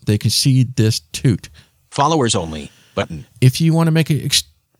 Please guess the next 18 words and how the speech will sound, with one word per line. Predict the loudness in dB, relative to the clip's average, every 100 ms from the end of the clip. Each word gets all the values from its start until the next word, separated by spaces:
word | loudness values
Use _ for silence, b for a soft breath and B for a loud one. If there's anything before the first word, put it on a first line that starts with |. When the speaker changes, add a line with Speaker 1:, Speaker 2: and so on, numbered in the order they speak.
| -12
Speaker 1:
private, | -6 -2 0 0 -2
just | -2 0 0 -2
to | 0
your | 0
followers | 2 0 2 2 2 0 0
only, | 2 2 -2 -10 -4
you | -2
double | 0 0 0
tap | 2 2 2 0
that, | 0 0 -6 _ -2
and | -2 0
only | 0 2 4
your | 2 0 -16 _ -2
followers | 2 2 0 0
will | 2
see | 2 2 2
that. | 0 -4 -8
Otherwise, | 0 2 2 2 2 -2